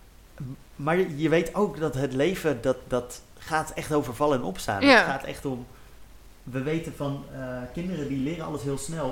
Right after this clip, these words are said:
Speaker 1: omdat ze heel veel fouten maken. En volwassenen durven geen fouten te maken, dus leren ze minder snel.
Speaker 2: Mhm.
Speaker 1: Alleen, ik vind het daarom juist belangrijk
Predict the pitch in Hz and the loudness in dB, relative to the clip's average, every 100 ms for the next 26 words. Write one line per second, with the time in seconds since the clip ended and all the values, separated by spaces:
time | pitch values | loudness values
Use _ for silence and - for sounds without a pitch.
0 | 156 147 - 143 143 - 170 160 131 113 | -4 -8 -6 -4 -4 -4 -6 -4 -6 -6
1 | 104 104 - 127 127 123 139 147 - 139 | -6 -10 -10 -8 -8 -6 -6 -4 -4 -2
2 | 127 110 107 139 139 127 127 156 165 - | -2 -4 -2 0 0 -4 -4 -2 -2 -4
3 | 123 113 110 123 123 120 151 151 117 110 | -6 -6 -6 -8 -8 -4 -2 -2 -4 -4
4 | 107 101 104 285 254 269 359 - - - | -6 -6 2 6 8 6 2 -12 -20 -12
5 | - 139 147 147 151 - 143 143 143 131 | 0 2 4 0 -4 -4 -2 0 0 0
6 | 156 165 131 120 120 | 0 0 -2 0 -2